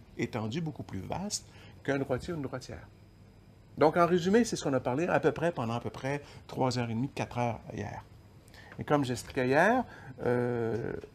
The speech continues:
la deuxième conférence, c'est le pendant, c'est la suite, complètement l'opposé de la réalité matérielle.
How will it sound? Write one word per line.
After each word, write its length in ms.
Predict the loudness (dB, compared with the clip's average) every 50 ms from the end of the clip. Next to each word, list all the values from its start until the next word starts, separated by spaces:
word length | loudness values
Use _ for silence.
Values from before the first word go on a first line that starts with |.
| -14 -4
la 160 | 0 2 2
deuxième 420 | 6 8 8 8 8 8 4 2 0
conférence, 680 | 0 -4 -2 0 0 2 2 2 4 4 4 2 2
c'est 420 | 0 0 0 4 6 6 6 4 2 -6 -16 -18 -20 -20 -20 -20 -20 -20 -20 -20 -20 -20 -20 -20 -20 -20 -20 -18 -18 -18 -18 -18 -18 -20 -20 -20 -20 -20 -20 -20 -20 -20 -20 -20 -20 -20 -14 -6 0
le 220 | 6 8 8 8
pendant, 420 | 8 6 4 4 4 2 2 0 0
c'est 160 | 0 2 2
la 140 | 2 2 2
suite, 340 | 0 -2 0 0 0 0 -2 -8 -20 -20 -20 -20 -20 -14 6 10
complètement 500 | 12 12 12 12 8 6 6 6 4 8
l'opposé 500 | 12 12 12 10 10 6 6 6 6 4
de 40 | 2
la 100 | 2 0
réalité 340 | -2 -2 -4 -2 0 0 0
matérielle. 640 | 0 0 0 -2 -2 0 0 0 2 2 2 2 0